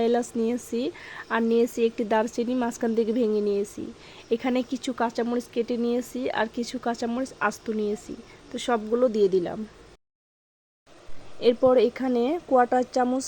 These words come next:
কালো গোলমরিচের গুঁড়ো নিয়েছি, হাফ চা চামচ জিরার গুঁড়ো,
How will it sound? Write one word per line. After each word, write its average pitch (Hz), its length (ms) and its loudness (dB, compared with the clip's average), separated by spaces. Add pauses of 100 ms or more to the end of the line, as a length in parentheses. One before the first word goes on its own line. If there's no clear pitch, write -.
(120)
কালো 233 200 4 (100)
গোলমরিচের 240 600 4
গুঁড়ো 240 160 6 (100)
নিয়েছি, 240 400 0 (300)
হাফ 220 240 0
চা 240 120 2 (120)
চামচ 240 400 0
জিরার 226 260 2 (100)
গুঁড়ো, 233 200 4